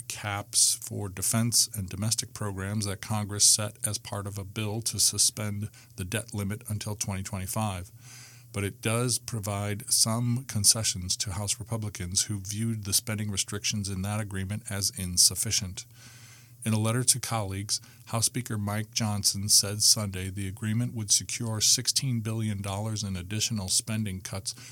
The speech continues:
from the previous agreement brokered by then Speaker Kevin McCarthy and President Joe Biden, and is about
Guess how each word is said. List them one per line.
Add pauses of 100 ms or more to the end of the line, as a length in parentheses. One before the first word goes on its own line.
(120)
from
the
previous
agreement
brokered
by
then
Speaker
Kevin
McCarthy
and
President
Joe
Biden, (540)
and
is
about